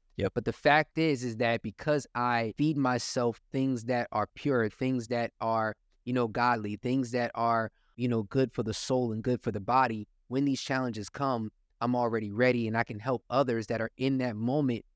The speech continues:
Speaker 2: that may not have the type of faith that I have, but I can lend my faith to that person. So that was really, like, my mindset in helping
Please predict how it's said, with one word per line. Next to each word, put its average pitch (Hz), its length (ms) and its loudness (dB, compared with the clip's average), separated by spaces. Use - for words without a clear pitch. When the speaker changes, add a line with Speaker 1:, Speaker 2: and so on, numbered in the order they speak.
Speaker 2:
that 113 100 -4
may 127 260 0
not 139 280 -2
have 139 500 -2
the 123 80 -4
type 131 260 -4
of 113 100 -4
faith - 280 0
that 127 140 0
I 117 100 0
have, 110 300 -2
but 117 100 0
I 127 100 4
can 113 180 -4
lend 131 300 2
my 113 160 2
faith 107 300 -4
to 127 140 -4
that 107 200 -4
person. - 500 -6
So - 120 -4
that 151 140 6
was 143 180 -2
really, 143 220 4
like, 120 160 2
my 113 120 0
mindset 117 560 0
in 104 140 -4
helping 113 440 -4